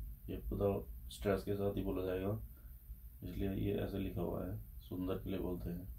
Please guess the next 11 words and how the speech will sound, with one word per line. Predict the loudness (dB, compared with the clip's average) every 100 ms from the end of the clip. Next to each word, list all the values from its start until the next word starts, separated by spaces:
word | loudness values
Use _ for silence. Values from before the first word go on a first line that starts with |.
| -8 -12 -10 -12 -10 -8 -6 -4 -4
और | 0
ये | 2
आपके | 2 2 -2 0
लिए | 2
task | 2 2 2 0
है। | -2
जैसे | -2 0
ये | 0
होता | 0 0 0
है | 0 -4 -10 2
आ, | 6 6 6